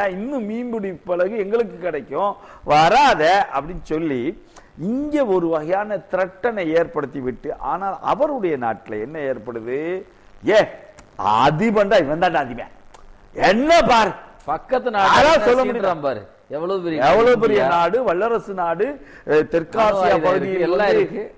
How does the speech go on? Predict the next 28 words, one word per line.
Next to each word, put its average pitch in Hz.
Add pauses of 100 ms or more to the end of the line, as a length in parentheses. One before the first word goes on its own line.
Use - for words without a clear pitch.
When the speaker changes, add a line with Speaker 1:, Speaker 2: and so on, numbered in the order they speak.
Speaker 1:
இந்தியாவை 196
அடித்துக் 180
கொள்வதற்கு 175
நாடே 190
இல்ல. 196
அப்படி 190
இருக்கக்கூடிய 175
நாடையே 185
த்ரெட்டன் 220
பண்றான் 196
பார். 165
Speaker 2:
ம். -
Speaker 1:
அ-, -
எப்படி 185
நம்ம 196
நாட்டுல 196
சொல்றாருல 185 (100)
மோடி, 202 (340)
"ஏ, 254
விளைவுகளை 392
சந்திக்க 370
வேண்டியிருக்கும்." 277
எதுக்கு? 190
பாகிஸ்தான்ல. 160 (200)
Speaker 2:
ம். 98 (440)
Speaker 1:
அவன் 175
பாட்டுல 202
பார்டர்ல 190